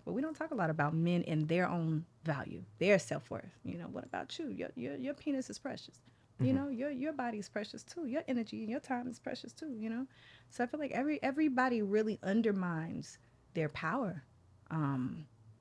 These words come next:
Speaker 1: and the power of that sacred act by doing that. Um, so I'm not gonna say no judgment. I think it's very
Speaker 2: Mm-hmm.
Speaker 1: cliche 'cause I'm judging.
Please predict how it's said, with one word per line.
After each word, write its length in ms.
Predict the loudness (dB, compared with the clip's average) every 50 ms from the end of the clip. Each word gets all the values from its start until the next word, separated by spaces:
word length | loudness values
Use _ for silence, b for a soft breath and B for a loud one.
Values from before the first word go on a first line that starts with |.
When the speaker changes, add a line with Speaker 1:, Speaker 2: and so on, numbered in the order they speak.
| -10 -4 0
Speaker 1:
and 120 | 2 2
the 60 | 2
power 320 | 0 0 -2 0 0 0 -2
of 400 | -2 -2 -2 -2 -2 -2 -2 -2 -2
that 200 | 0 -2 -2 -4 -10 _ -20 -20 _ _
sacred 380 | -12 -6 -4 -4 -2 -2 -2 -2
act 180 | -2 -2 -4 -8
by 140 | -8 -8
doing 380 | -8 -4 -2 -2 0 2 2 2
that. 260 | 0 0 -2 -4 -8 -12 _ -20 _ _ _ _ _ _ _ _ -4
Um, 640 | -2 0 2 2 0 0 -2 -4 -6 -8 -8 -12 -12 _ _ _ -10
so 140 | -4 0 2
I'm 80 | 2 2
not 160 | 2 2 2
gonna 160 | 0 0 -2
say 360 | -2 0 0 0 0 0 0 0
no 240 | 0 0 2 0 0
judgment. 640 | 0 0 2 2 4 2 2 0 -2 -6 -8 -8 -8
I 40 | -8
think 180 | -6 -4 -4 -2
it's 100 | -2 0
very 140 | 0 0 0
Speaker 2:
Mm-hmm. 120 | 0 0 0
Speaker 1:
cliche 260 | -2 0 0 0 0
'cause 140 | 4 8 10
I'm 120 | 12 12
judging. 360 | 12 12 12 12 12 6 0